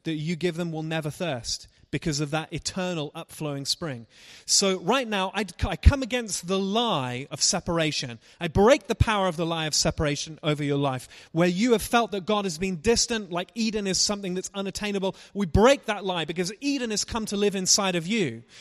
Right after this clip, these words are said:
You can't, you can't get far away from the Spirit, because the Spirit is living inside of you. And right now, I just speak your heart to come awake. Father, we open our hearts to your wave of grace right now. We recognize that we cannot contain you,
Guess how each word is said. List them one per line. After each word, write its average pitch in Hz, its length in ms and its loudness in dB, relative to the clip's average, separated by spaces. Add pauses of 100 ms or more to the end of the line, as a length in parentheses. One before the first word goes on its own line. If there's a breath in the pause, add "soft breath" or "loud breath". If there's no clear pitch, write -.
(200 loud breath)
You 214 200 4
can't, 269 400 4 (200)
you 214 120 4
can't 262 300 2
get 247 180 2
far 254 240 2
away 226 220 4
from 214 160 -4
the 202 80 -2
Spirit, 220 400 2
because 202 260 0
the 202 80 -2
Spirit 226 400 2
is 170 140 -2
living 214 240 0
inside 196 380 0
of 165 100 -6
you. 190 220 0 (220 loud breath)
And 185 140 0
right 240 180 4
now, 226 200 4
I 220 80 4
just 190 260 4
speak - 320 0
your 226 140 0
heart 185 320 -4
to - 80 -6
come 190 200 -4
awake. 156 500 -4 (540 loud breath)
Father, 226 400 4
we 196 260 0
open 226 360 4
our 214 180 0
hearts 170 420 -2
to 185 100 -4
your 160 180 0
wave 170 280 2
of 143 120 -2
grace 156 320 0
right 147 180 -6
now. 120 320 -8 (400 loud breath)
We 202 160 4
recognize 208 760 0
that 180 120 -2
we 185 200 -4
cannot 214 380 -4
contain 196 440 -6
you, 208 220 -6